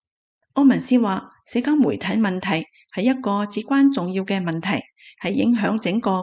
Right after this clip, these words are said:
國家嘅問題。我希望睇到更多咁樣嘅合作。在此，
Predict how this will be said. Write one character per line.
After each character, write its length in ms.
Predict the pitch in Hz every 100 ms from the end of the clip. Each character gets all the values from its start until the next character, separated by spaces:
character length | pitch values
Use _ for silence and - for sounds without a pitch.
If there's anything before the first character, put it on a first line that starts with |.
| -
國 140 | 180 -
家 140 | 202
嘅 140 | 196
問 180 | 175 165
題。 240 | 175 - - _ _ - -
我 160 | - 220
希 200 | 262 294
望 260 | 262 180 175
睇 180 | 190
到 160 | 208 185
更 260 | 185 190 196
多 280 | 233 247 254
咁 120 | 185
樣 140 | 214
嘅 80 | 196
合 120 | 170 -
作。 220 | 196 185 - _ _ _ -
在 160 | 180
此， 160 | 175